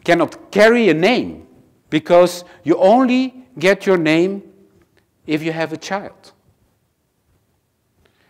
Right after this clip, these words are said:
This is very sad. And it are always the women, because the man is never infertile. And if he is infertile, the brother comes.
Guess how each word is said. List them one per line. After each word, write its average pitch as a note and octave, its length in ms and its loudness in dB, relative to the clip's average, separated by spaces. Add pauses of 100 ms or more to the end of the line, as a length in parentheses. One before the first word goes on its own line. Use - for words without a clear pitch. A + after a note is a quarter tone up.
(360)
This G#3+ 240 -8
is F#3+ 180 -10
very F3+ 380 -8
sad. F#3+ 440 -6 (1300)
And G3 160 2
it A#3 100 2
are A#3 140 8
always A#3+ 540 6
the G#3+ 100 2
women, F#3+ 400 0 (560)
because G#3 400 2
the G3+ 100 0
man A3 540 0
is G#3+ 180 -6
never A3 480 2
infertile. C3+ 880 -2 (840)
And F3+ 160 4
if C4+ 120 6
he B3+ 140 4
is G3+ 120 0
infertile, G3+ 600 2
the F3+ 120 -2
brother E3 340 2
comes. - 560 -10